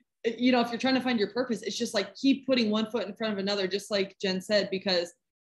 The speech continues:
like, you find your purpose. And, and Jen, I would like for you to kind of take it from here too, but, like, would you say you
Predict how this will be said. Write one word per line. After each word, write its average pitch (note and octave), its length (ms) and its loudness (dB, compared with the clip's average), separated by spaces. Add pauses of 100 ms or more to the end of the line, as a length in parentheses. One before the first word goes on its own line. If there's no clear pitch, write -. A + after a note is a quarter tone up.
(200)
like, G#3 220 0
you G#3+ 100 0
find A#3+ 460 0
your G#3+ 200 0
purpose. A3 440 -2
And, G3 240 -4
and G3+ 120 -2
Jen, G#3+ 220 2
I G3+ 60 2
would G3 100 -2
like G3 240 -4
for G#3+ 80 -6
you G3 140 0
to F3 180 -2 (320)
kind A3+ 140 4
of - 40 -2
take A3+ 220 2
it - 80 -2
from G3+ 140 -2
here G#3 120 -2
too, A3+ 160 -2
but, G#3 120 -4
like, F#3+ 160 -2 (280)
would G3 200 0
you D4+ 140 4
say C#4 160 0
you A#3 220 0